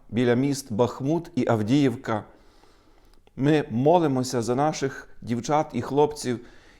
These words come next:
які захищають, захищають майбутнє, захищають життя своєю мужністю і відвагою.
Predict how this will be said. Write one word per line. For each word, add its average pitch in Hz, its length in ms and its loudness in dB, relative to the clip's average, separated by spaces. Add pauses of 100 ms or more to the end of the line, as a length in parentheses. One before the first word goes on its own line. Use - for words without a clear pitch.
які 123 460 -2
захищають, 113 960 -2 (680)
захищають 147 680 -2
майбутнє, 135 680 -2 (100)
захищають 123 640 -2
життя 110 600 0 (420)
своєю 117 440 -2
мужністю 113 800 -2 (360)
і 107 180 -2
відвагою. 90 680 0